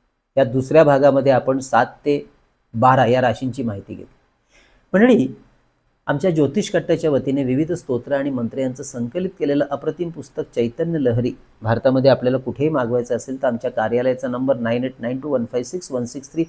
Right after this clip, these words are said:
जो थंबनेलवर आणि खाली डिस्क्रिप्शनमध्ये नेहमी दिलेला असतो, त्यावर तीनशे एकतीस रुपये PhonePe करून त्याचा स्क्रीनशॉट तुमचा पत्ता आम्हाला WhatsApp करा, पुस्तक घरपोच पाठवलं जाईल. याच पद्धतीने श्री सप्तशती गुरुचरित्र सार हा ग्रंथसुद्धा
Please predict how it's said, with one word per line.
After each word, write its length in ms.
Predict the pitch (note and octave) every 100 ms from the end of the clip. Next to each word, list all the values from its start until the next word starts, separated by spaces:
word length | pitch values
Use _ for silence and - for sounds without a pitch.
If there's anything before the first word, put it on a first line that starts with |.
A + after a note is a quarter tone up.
| _ _ -
जो 60 | E3
थंबनेलवर 440 | D3 C#3+ E3 F3 D#3+
आणि 160 | D#3+ D3+
खाली 160 | D3 D#3
डिस्क्रिप्शनमध्ये 720 | C3 - C#3 - D3 C#3+ C#3+
नेहमी 300 | B2 B2+ D#3+
दिलेला 340 | C3 B2+ B2+
असतो, 200 | A#2+ C#3+
त्यावर 300 | C3 B2 C#3
तीनशे 360 | C#3 B2 A2+ C#3
एकतीस 300 | C3+ E3+ E3
रुपये 220 | E3 E3+ -
PhonePe 320 | C#3 C3+ C#3
करून 260 | C#3 C3+ D#3+ _ _ -
त्याचा 180 | D3 D#3+
स्क्रीनशॉट 560 | - D3+ D3 E3+ D#3+
तुमचा 220 | D3 C3+ C#3+
पत्ता 340 | C#3 - D3
आम्हाला 200 | C#3+ C#3+
WhatsApp 440 | A#2+ G#2+ - C3 -
करा, 140 | C3
पुस्तक 320 | C3 C3 -
घरपोच 420 | C#3 G#2+ G#2 A#2+
पाठवलं 400 | - E2 - D2
जाईल. 160 | - - _ _ - - -
याच 200 | F#3 F#3+
पद्धतीने 440 | F#3 G3 G3 G3
श्री 160 | G3 G3+
सप्तशती 540 | - - F3 F3 F3
गुरुचरित्र 600 | D#3 D3 C#3+ D3+ D3 D#3
सार 240 | C#3 C#3+ C#3+
हा 140 | C#3+ C3+
ग्रंथसुद्धा 720 | B2+ A#2 D3+ - B2 G#2+